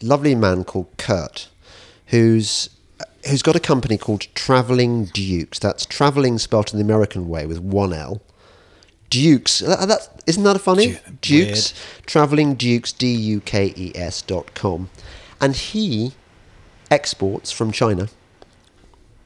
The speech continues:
Speaker 1: monk's, monk fruit tea.
Speaker 2: Right.
Speaker 1: And he sent me some of that,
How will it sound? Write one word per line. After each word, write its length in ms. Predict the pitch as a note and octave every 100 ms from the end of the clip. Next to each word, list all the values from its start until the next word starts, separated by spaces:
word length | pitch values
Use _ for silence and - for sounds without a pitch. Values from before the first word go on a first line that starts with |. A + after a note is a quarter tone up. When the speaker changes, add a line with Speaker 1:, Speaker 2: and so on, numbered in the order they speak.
| _ - -
Speaker 1:
monk's, 800 | A#2+ B2+ C#3 B2 - - - - -
monk 420 | B2 C3 C#3+ B2+
fruit 460 | - G2+ F2+ - - -
tea. 280 | - E2+ D2 _ _ - -
Speaker 2:
Right. 220 | F#2 G2+ - - - -
Speaker 1:
And 240 | C3 C#3 - _ _ - _ -
he 120 | B2+
sent 200 | C#3 F#3+
me 60 | D3+
some 160 | C#3 A2
of 60 |
that, 240 | G2+ D#2+